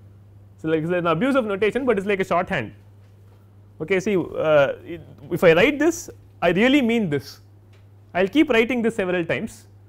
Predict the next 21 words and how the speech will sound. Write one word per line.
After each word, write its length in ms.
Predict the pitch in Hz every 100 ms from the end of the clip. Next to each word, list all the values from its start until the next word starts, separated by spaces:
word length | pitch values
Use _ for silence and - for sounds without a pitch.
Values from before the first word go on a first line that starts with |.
| -
but 140 | 175
I 20 | 175
actually 320 | 180 277 262
mean 220 | 220 196
this. 260 | 120 - - - - - - - - - - - - - - - - - - - - - - - -
Okay. 280 | 151 233 - - - - - -
And 140 | 196 208
similarly, 640 | 262 320 339 247 208 294 - _ _
for 140 | - 214
something 360 | 220 233 339
like 200 | 247 180
this, 400 | 147 175 - - _ _ _ _ _ _ - - _ _ _ _ _ _ _ - -
people 320 | 226 240 220
write 320 | 202 285 -
shorthand 640 | - 202 202 220 233 240 - _ - - _
probability 680 | 175 180 202 208 208 208 190
that 260 | 214 330 - _ - _ _ - _ - _ _ -
x 200 | 170 170
is 100 | 185
in 120 | 151
B. 140 | 123